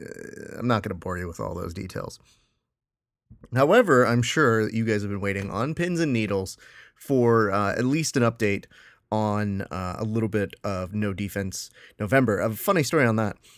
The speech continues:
I told one of my friends, I said, "You know, I'm doing this thing this month, uh, called No Defense November."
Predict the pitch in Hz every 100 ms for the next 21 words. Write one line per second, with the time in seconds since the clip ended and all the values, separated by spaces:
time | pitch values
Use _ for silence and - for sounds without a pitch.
0 | - - - 117 165 175 143 131 117 101
1 | 139 123 95 95 95 113 104 139 185 190
2 | 180 135 131 139 143 135 120 - 147 135
3 | 127 98 113 120 120 110 95 - - _
4 | _ _ _ - - _ 104 98 95 -
5 | 110 95 110 104 98 98 92 87 - 104
6 | 131 120 -